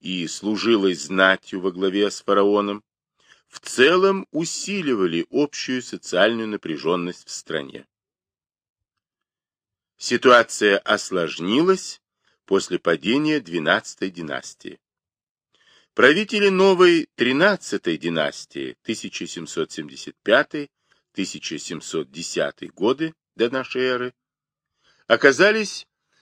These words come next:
не в состоянии решить проблему стабилизации внутренней обстановки в стране.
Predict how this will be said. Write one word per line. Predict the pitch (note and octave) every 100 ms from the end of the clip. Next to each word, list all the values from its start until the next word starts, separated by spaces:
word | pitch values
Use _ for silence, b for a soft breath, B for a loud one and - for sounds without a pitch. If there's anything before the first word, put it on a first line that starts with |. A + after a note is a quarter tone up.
| _
не | G#2 D#3+
в | F#3+
состоянии | G#3+ G3+ - F#3+ C#3 C3 B2 A#2+
решить | A#2 A2+ - A2+
проблему | - A2 G2 F#2+ A2 G#2+ G#2+ G#2 _ _
стабилизации | - - - G#2+ A#2 A#2 F2+ A2 A2 - - G2+ F#2+ F#2+ -
внутренней | - E2 G#2+ D#3+ - D#3+ D#3 D#3
обстановки | - G#2 - - D2+ E2+ - A2
в |
стране. | - - D#2 C2 B1